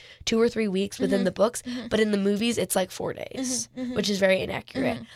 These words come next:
Speaker 1: Um, and also, because of how movies are set up, especially this movie,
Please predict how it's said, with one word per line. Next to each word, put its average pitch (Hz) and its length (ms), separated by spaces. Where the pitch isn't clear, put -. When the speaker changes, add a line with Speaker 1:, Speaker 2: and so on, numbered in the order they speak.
Speaker 1:
Um, 220 180
and 220 140
also, 240 440
because 220 520
of 208 200
how 190 180
movies 190 380
are 180 80
set 185 240
up, 226 320
especially 190 380
this 185 220
movie, 185 400